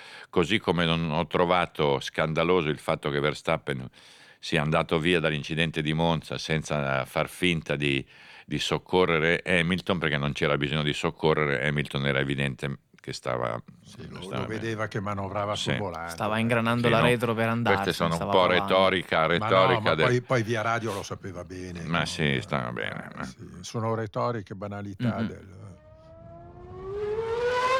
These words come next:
Speaker 1: No, invece, ehm, il, il primo capitolo, perché qui ci ho pensa-, pensavo ieri sera, il tema è, mi, mi è caro, il primo capitolo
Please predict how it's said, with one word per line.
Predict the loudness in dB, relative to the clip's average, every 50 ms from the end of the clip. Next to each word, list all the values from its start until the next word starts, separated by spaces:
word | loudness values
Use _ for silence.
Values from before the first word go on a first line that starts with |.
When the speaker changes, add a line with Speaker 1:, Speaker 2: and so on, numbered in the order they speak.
| 2 2 2 2 0 -2 -4 -4 -6 -6 -8 -10 -10 -10 -10 -10 -10 -12 -12 -12 -12 -14 -14 -14 -14 -16 -16 -18 -18 -6
Speaker 1:
No, | -2 0 2
invece, | 2 4 2 2 2 4 2 2 0 0
ehm, | -4 -10 -8 -8 -6 -6 -6 -6 -6 -6 -6 -6 -8 -8 -8 -8 -10 -12 -12 -12 -14 -14 -14 -14 -16 -14 -14 -14 -14 -12
il, | -12 -12 -8 -6 -6 -4 -4 -4 -4 -6 -6 -8 -10 -12
il | -12 -10 -12 -8
primo | -2 -2 0 2 4 2 2 2
capitolo, | 2 -2 -4 -4 -8 -14 -14 _ -12 -12 -12 -12 -14 -18 _ _ _ _ _ _ _ -20
perché | -20 -6 -6 -6 -6
qui | -4 -6 -8 -8 -8 _ _ -16
ci | -14 -14
ho | -10
pensa-, | -8 -8 -8 -8 -12 -14
pensavo | -10 -10 -10 -4 -4 -2 0
ieri | 0 -2 -2 -2 -4
sera, | -4 -4 -4 -4
il | -4 -8
tema | -6 -4 -4 -4 -4 -6
è, | -8 -8 -10 -16
mi, | -14 -12 -12 -14 -12 -10
mi | -6 -6
è | -6 -4
caro, | -4 -4 -4 -2 -2 -2 -2 -4 -4 -10 -18 -18 -18 -18 -8
il | _ -6 -4
primo | 0 2 2 2 2 0
capitolo | 0 -2 -6 -2 -2 -4 -4 -4 -4 -4 -2 -2 -4 -6